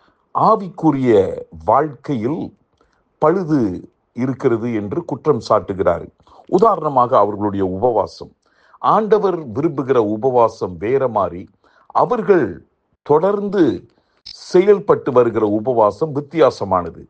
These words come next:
அவர்கள் உபவாசிக்கும் பொழுது அவர்களுடைய மகிமைக்காக, மேன்மைக்காக உபவாசிக்கிறார்கள். கர்த்தர் உபவாசத்தை குறித்து பேசும் பொழுது, அந்த உபவாசத்தின் மத்தியிலே நீதியும் நியாயமும் இருக்க வேண்டும் என்று அவர் விரும்புகிறவராக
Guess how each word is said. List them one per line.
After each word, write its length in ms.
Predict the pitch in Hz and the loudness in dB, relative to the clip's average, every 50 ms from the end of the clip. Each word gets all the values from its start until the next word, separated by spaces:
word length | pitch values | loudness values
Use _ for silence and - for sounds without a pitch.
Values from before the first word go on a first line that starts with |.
| _ _ _ _ _ | _ _ _ _ _
அவர்கள் 400 | - - 151 185 262 285 294 220 | -4 -2 0 0 0 2 2 2
உபவாசிக்கும் 800 | 175 139 127 143 175 190 196 180 165 160 - 160 131 - 135 127 | 2 2 0 -2 0 2 4 2 2 2 -2 -10 -10 -10 -8 -4
பொழுது 300 | 123 131 131 123 120 151 | -2 -2 -2 0 2 2
அவர்களுடைய 520 | 165 139 120 123 120 117 123 120 117 117 110 | 4 2 2 0 -2 -2 -2 0 0 0 0
மகிமைக்காக, 800 | 104 101 117 123 135 156 143 139 - - 123 113 110 107 117 | 0 0 -2 -2 -2 -4 -4 -6 -4 0 2 2 2 2 0
மேன்மைக்காக 760 | 113 98 110 131 139 135 135 123 101 - 110 104 95 98 98 95 90 | -2 -2 -4 -6 -6 -6 -8 -8 -2 0 0 0 0 0 -4 -6 -6
உபவாசிக்கிறார்கள். 920 | 104 107 110 101 95 95 - 85 78 - 92 90 90 87 80 85 92 87 80 _ _ _ _ _ _ _ _ _ _ _ _ _ | -4 -2 0 -2 -2 -4 -10 -16 -10 -6 -4 -4 -4 -4 -6 -8 -10 -12 -12 _ _ _ _ _ _ _ _ _ _ _ _ _
கர்த்தர் 480 | _ - 151 143 - - - 208 156 123 | _ -2 -2 -2 -2 0 2 2 2 2
உபவாசத்தை 880 | 120 127 143 156 151 139 131 - - 131 - - 123 110 92 82 - - _ _ _ _ _ | 0 -2 0 2 4 4 2 2 -2 -6 -4 -2 -2 -2 -2 -4 -10 -18 _ _ _ _ _
குறித்து 360 | - 139 135 120 - - 104 | -4 -4 -4 -4 -4 -8 -6
பேசும் 440 | - 123 127 123 - - 113 101 92 | -2 -2 -4 -2 -4 -6 -8 -4 -2
பொழுது, 480 | 90 95 101 113 147 196 160 117 - - _ _ _ _ _ | 0 0 0 0 0 0 0 -2 -4 -8 _ _ _ _ _
அந்த 360 | - - 165 170 196 190 208 196 | -6 0 2 2 4 4 2 2
உபவாசத்தின் 600 | 185 233 208 196 202 196 - 185 151 - 170 156 | 2 4 4 4 2 2 0 -6 -4 -2 -2 0
மத்தியிலே 580 | 139 139 143 143 - 156 156 147 135 135 131 139 | 0 0 0 0 -4 -8 -8 -2 0 0 0 0
நீதியும் 640 | 156 147 127 135 135 113 120 120 120 123 123 117 | -2 -6 -8 -8 -8 -10 -10 -10 -8 -10 -8 -4
நியாயமும் 580 | 107 110 113 120 117 113 117 107 104 107 104 104 | 0 2 2 2 2 0 -2 -2 -2 -4 -4 -4
இருக்க 280 | 101 101 98 - 117 | -4 -6 -4 -2 -2
வேண்டும் 340 | 104 92 101 113 110 - - | -2 -2 -4 -4 -4 -4 -4
என்று 560 | 101 98 92 85 98 147 196 165 107 - - _ | -4 -4 -4 -4 -2 0 0 0 -2 -4 -6 _
அவர் 320 | - 92 101 95 90 90 85 | -2 0 0 0 -2 -4 -4
விரும்புகிறவராக 1080 | 98 135 139 127 117 113 101 98 98 92 92 90 90 90 90 87 101 95 87 80 | -4 -4 -4 -4 -4 -2 2 2 2 4 4 4 4 4 2 2 0 0 0 0